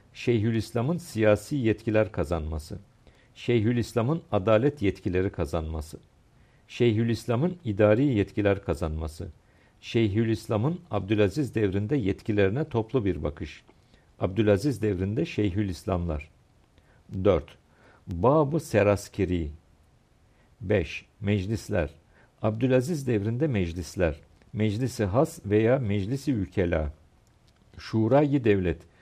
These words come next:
Şurayı Devlet'in kuruluş sebepleri. Şuranın yetkileri. Devlet Şurası'nın teşkilatı. Devlet Şurası'nın açılışı. Devlet Şurası'nın ilk reis ve üyeleri. Devlet Şurası'nın kuruluşunun yarattığı tepkiler.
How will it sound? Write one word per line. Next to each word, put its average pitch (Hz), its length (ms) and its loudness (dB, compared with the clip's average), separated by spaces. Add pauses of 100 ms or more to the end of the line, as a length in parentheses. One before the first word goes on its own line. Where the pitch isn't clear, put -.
(260)
Şurayı 131 600 2
Devlet'in 110 460 0
kuruluş 117 380 0
sebepleri. 78 640 -4 (440)
Şuranın 110 580 0
yetkileri. 90 720 0 (400)
Devlet 101 380 2
Şurası'nın 110 680 0
teşkilatı. 87 840 -2 (440)
Devlet 104 360 0
Şurası'nın 110 880 0
açılışı. 87 560 -4 (500)
Devlet 95 420 2
Şurası'nın 110 800 0 (100)
ilk 165 320 -2
reis 131 360 -2
ve 123 140 0
üyeleri. 87 500 0 (640)
Devlet 101 400 0
Şurası'nın 107 840 0
kuruluşunun 104 720 -2
yarattığı 104 600 0
tepkiler. 78 600 -2